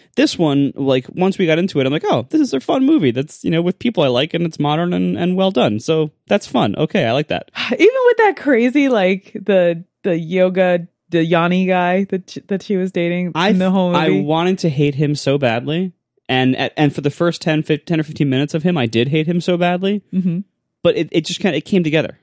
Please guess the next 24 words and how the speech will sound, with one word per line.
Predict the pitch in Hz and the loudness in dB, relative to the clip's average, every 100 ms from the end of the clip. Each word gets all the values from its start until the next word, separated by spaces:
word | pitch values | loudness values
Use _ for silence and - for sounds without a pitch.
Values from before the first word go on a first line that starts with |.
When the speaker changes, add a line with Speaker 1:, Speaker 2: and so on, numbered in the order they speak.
| - | 0
Speaker 1:
Like, | 302 | 0
Speaker 2:
His | 269 | 2
character | 277 214 185 | 0 0 0
actually | 156 151 160 139 | 0 0 -2 0
was | 131 135 | -2 -2
very | 139 120 | -4 -4
good. | 131 131 147 - _ | -4 -6 -6 -12 _
Yeah, | 214 226 214 | 0 2 2
you're | 226 233 | 2 2
right. | 170 147 | 2 0
The | 208 | 0
whole | 202 214 | 2 2
movie | 180 156 143 | 0 0 -2
was | 135 143 | -2 -4
really | 139 131 127 | -4 -4 -4
good. | 127 120 143 _ _ _ _ | -6 -6 -8 _ _ _ _
Speaker 1:
Yeah. | 135 95 113 _ _ _ | -2 -2 -4 _ _ _
It | 135 | -2
was, | 127 120 127 | -2 -4 -4
I, | 127 | 0
I | |
really | 143 127 123 117 | 0 0 0 -2
enjoyed | 107 107 - | -2 -6 -8
it. | - | -12